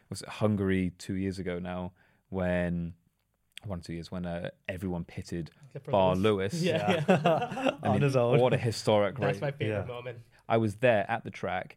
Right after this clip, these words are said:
Speaker 2: Yeah.
Speaker 1: and I'm standing kind of at the far end of the paddock, so I'm looking at turns two, three.
Speaker 2: Nice.
Speaker 1: And I'm,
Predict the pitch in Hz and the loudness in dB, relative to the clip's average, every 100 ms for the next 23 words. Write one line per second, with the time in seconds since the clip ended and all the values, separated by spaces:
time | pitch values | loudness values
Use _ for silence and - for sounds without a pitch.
0 | _ 160 147 107 101 95 95 - _ _ | _ -6 -4 0 2 4 2 -2 _ _
1 | _ 110 101 127 110 101 95 90 - 98 | _ -8 -2 2 2 2 0 -2 -4 -4
2 | 90 - _ - - 98 98 120 107 95 | -4 -8 _ -16 -12 -10 0 2 2 -2
3 | 82 95 87 85 - 92 90 - _ _ | -6 -6 -6 -8 -6 -4 -4 -6 _ _
4 | - 92 92 92 92 90 - _ _ - | -10 -6 -4 -4 -6 -6 -10 _ _ -14
5 | - 90 85 80 - - 87 - 95 92 | -6 -4 -4 -6 -10 -12 -12 -10 -12 -12
6 | - 151 151 143 _ - 95 95 90 90 | -8 -6 -6 -10 _ -6 -2 0 -2 -2
7 | 87 87 - _ _ _ _ _ _ _ | -4 -8 -14 _ _ _ _ _ _ _
8 | _ _ - 98 90 90 92 90 | _ _ -6 -2 -2 -2 -4 -8